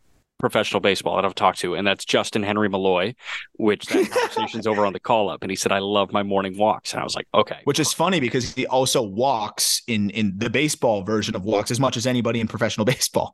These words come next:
Speaker 1: Yes. So there we go, man. That guy's all about walking. Um,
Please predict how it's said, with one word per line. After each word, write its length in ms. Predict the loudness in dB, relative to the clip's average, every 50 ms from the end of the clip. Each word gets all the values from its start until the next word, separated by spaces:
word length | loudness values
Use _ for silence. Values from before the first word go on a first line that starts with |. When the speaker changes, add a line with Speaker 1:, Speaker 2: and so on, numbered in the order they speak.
| _ 2
Speaker 1:
Yes. 420 | 2 2 2 2 0 -2 -2 -2 -4
So 380 | -6 -4 -2 0 0 0 0 -2
there 200 | -2 -2 0 0
we 120 | 0 0
go, 180 | 0 0 -2 -2
man. 200 | -4 -4 -4 0
That 140 | 0 0 0
guy's 220 | 0 -2 0 0
all 140 | 2 2 2
about 240 | 2 2 0 0 0
walking. 400 | -2 -6 -6 -6 -8 -10 -10 -10 _ -2
Um, 500 | 0 2 2 2 0 -2 -6 -12 -14 -16